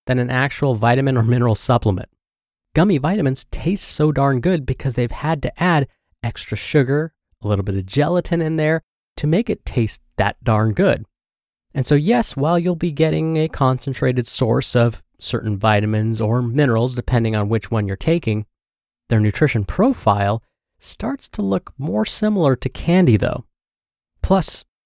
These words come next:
most multivitamin supplements that aren't gummies don't contain any calories. Some of these gummy vitamins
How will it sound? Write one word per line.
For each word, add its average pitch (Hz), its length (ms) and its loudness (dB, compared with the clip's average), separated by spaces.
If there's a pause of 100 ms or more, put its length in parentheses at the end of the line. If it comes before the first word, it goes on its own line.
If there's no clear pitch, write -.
most 165 300 2
multivitamin 139 680 2
supplements 113 600 -2
that - 180 -4
aren't 123 300 0
gummies 165 440 0 (600)
don't 160 220 2
contain 147 340 -2
any 117 160 0
calories. 113 600 -4 (520)
Some 107 160 0
of 98 80 2
these 101 140 0
gummy 180 280 4
vitamins 110 560 2